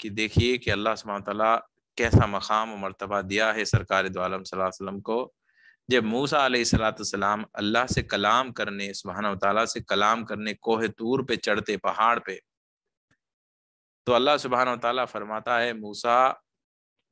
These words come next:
तुम अल्लाह से कलाम करने आ रहे हो, अपने नालैन को उतार दो।" नालैन यानी चप्पल को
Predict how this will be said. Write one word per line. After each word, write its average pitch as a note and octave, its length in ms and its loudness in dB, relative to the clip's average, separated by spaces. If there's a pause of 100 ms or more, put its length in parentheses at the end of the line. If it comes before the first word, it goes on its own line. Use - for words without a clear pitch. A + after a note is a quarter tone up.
तुम A#2 140 -2
अल्लाह A#2 240 2
से C3 140 -2
कलाम A#2+ 500 -2
करने A#2 280 -6
आ G#2+ 120 -2
रहे G#2+ 140 -4
हो, G#2+ 180 -10
अपने A#2+ 360 -8
नालैन G#2+ 520 2
को A#2+ 180 -2
उतार G#2 360 2
दो।" G2+ 220 -8 (1200)
नालैन G#2+ 380 2
यानी A#2 220 -6
चप्पल A#2+ 420 0
को A#2 180 -2